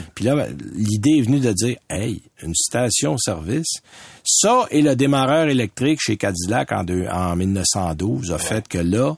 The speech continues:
Speaker 1: on partait à la clé, puis ça partait au lieu de la manivelle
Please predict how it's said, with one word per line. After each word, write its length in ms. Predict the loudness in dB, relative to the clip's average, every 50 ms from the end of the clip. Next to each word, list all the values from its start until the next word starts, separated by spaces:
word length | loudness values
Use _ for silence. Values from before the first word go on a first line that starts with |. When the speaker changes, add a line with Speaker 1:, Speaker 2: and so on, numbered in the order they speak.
| _ _ -10
Speaker 1:
on 140 | -8 -6
partait 400 | -6 -6 -6 -6 -4 -4 -4 -4 -4 -6 -8 -8 -8 -12 -16 _ _ -10
à 600 | -8 -8 -8 -4 -2 -2 0 2 2 0 0 0
la 80 | -2 -4
clé, 220 | -4 -4 -4 -2 -2
puis 60 | -2
ça 120 | -2 -2 -4
partait 420 | -4 -6 -6 -6 -6 -4 -2 -2
au 120 | 0 0 0
lieu 160 | 0 0 0
de 80 | 0
la 80 | 0 0
manivelle 580 | 0 2 2 2 2 0 0 0 0 0 0